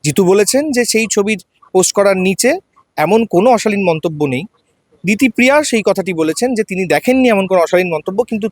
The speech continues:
তার inappropriate লেগেছে। এরপর থেকেই যা হয়েছে, একের পর এক মন্তব্য জিতু কামালের ব্যথিত করেছেন দিতিপ্রিয়াকে। আমরা চলে এসেছি দাসানি স্টুডিও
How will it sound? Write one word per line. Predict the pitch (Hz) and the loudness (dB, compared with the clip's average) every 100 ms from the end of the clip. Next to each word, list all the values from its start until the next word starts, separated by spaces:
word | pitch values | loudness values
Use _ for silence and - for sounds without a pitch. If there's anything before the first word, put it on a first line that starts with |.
| - | -2
তার | 160 196 226 | 2 2 2
inappropriate | 185 151 143 - 151 - 214 160 | -2 -2 -4 -6 -8 -2 -2 0
লেগেছে। | 110 104 - _ _ _ _ _ _ _ _ - | -6 -6 -12 _ _ _ _ _ _ _ _ -2
এরপর | 202 214 175 180 - | 0 2 0 0 -2
থেকেই | 220 135 139 | -2 -2 -4
যা | 160 170 160 | 0 0 0
হয়েছে, | 151 180 - 117 165 - - _ _ _ | 0 0 0 -8 -10 -16 -20 _ _ _
একের | 131 139 202 220 | -6 0 2 0
পর | 208 214 | 2 2
এক | 147 120 - - - _ - _ 147 | 2 -2 -6 -20 -20 _ -20 _ -6
মন্তব্য | 160 185 185 170 123 151 | -2 0 0 0 0 -2
জিতু | - 208 277 | -2 -4 -2
কামালের | 185 135 110 147 185 | 0 0 0 -2 -2
ব্যথিত | 139 185 170 | -2 0 -2
করেছেন | 160 147 143 233 | 2 0 0 -2
দিতিপ্রিয়াকে। | 165 110 101 95 - - _ _ _ _ _ - - | -2 -6 -10 -10 -12 -20 _ _ _ _ _ -14 -2
আমরা | 147 226 | 2 2
চলে | 214 208 | 2 2
এসেছি | 254 285 | 2 -2
দাসানি | 175 139 151 - 226 262 | -2 0 0 0 0 0
স্টুডিও | - 165 147 | -2 -2 -4